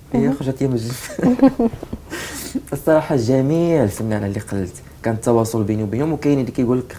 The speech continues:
Speaker 1: "قلدنا"، كاين كيقول لك: "اسامه، بغيناك تقلدنا"، وهذا، وكنقول لهم: "ليا الشرف"، وشي حاجه كبيره، وكندير واحد التحدي مع راسي، كنقول: "صافي، يعني هاد الفنان هذاك من كبر بيا وقال لي قلدني، غادي نقلدو".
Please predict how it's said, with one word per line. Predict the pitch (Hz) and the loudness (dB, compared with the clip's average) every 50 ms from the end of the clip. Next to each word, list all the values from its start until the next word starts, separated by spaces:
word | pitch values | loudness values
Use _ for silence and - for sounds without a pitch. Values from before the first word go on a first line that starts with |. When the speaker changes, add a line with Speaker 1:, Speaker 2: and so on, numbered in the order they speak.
| - - | -2 0
Speaker 1:
"قلدنا"، | 131 117 104 95 98 95 95 - - - - - - - - - | 2 2 2 0 -2 -6 -8 -10 -16 -20 -20 -20 -20 -20 -8 -6
كاين | 117 110 | -6 -4
كيقول | 110 110 92 98 95 | -4 -4 -4 -4 -6
لك: | - | -6
"اسامه، | 104 - - 98 98 127 156 190 190 - - - - - - - - | -6 -4 -2 -2 -2 -2 -4 -6 -6 -10 -16 -20 -20 -20 -18 -14 -8
بغيناك | - 123 151 147 135 - | -4 -4 -2 -4 -4 -6
تقلدنا"، | - - - 107 101 98 92 120 127 123 | -10 -6 -4 -2 -2 -2 -2 -4 -4 -2
وهذا، | 117 120 120 160 185 | -2 -2 -2 -2 -2
وكنقول | 208 160 - - 311 254 185 165 | -2 -4 -4 -6 -6 -4 -2 -2
لهم: | 139 113 | 0 2
"ليا | 113 120 | 2 2
الشرف"، | 117 - - 113 104 107 131 156 156 - - - | 2 2 0 2 4 4 4 4 2 0 -4 -10
وشي | 120 117 - 113 | -10 -6 -2 -2
حاجه | 107 104 113 | -2 -2 -2
كبيره، | 107 - 123 151 156 151 156 | -4 -4 -2 -2 0 0 -2
وكندير | 147 - 139 135 143 139 | -2 -2 -2 -2 0 -2
واحد | 147 143 | -2 -4
التحدي | - - 147 139 120 143 | -4 -4 -4 -2 -2 -2
مع | 139 139 | -2 -2
راسي، | 151 147 - | -4 -4 -6
كنقول: | - 143 139 139 165 165 160 - - - - - - | -8 -8 -2 -2 -2 -2 -2 -6 -16 -20 -20 -18 -4
"صافي، | - 143 139 131 - 120 | 0 0 0 2 2 0
يعني | 120 117 123 131 | 0 2 2 0
هاد | 120 | -2
الفنان | 107 - 131 131 131 | -4 -4 -4 -2 -2
هذاك | 127 120 131 131 131 - | 0 0 0 -2 -2 -4
من | 123 127 135 127 - | -4 -4 -4 -4 -4
كبر | - 110 101 117 | -4 -2 0 0
بيا | 110 110 123 135 | 0 2 2 2
وقال | 127 135 131 | 2 0 0
لي | 139 | -2
قلدني، | 139 - 143 139 135 131 165 165 | -2 -2 -2 -2 -2 -2 -4 -4
غادي | 139 131 - 123 | -4 -4 -4 -6
نقلدو". | 123 117 - 110 104 98 | -8 -6 -6 -4 -4 -4